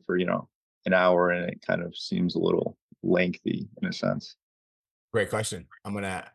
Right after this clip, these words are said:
Speaker 2: follow that question up with a question. You said widen the gap. Widen the gap between what?
Speaker 1: Like, why he needs my program,
Speaker 2: Nope.
Speaker 1: right?
Speaker 2: Nope.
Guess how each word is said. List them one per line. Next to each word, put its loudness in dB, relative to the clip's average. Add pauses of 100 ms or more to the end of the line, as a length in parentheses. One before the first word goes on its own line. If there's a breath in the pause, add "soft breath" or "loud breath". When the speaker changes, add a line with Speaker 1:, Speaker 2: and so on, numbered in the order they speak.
(140)
Speaker 2:
follow 0
that -6
question -8
up -12
with -2
a -10
question. -6 (380)
You -2
said 4
widen 0
the -4
gap. 2
Widen 0
the -4
gap -2
between -4
what? -2 (140)
Speaker 1:
Like, 4
why 6
he 0
needs 0
my 2
program, -4 (280)
Speaker 2:
Nope. 4
Speaker 1:
right? -4 (560)
Speaker 2:
Nope. -4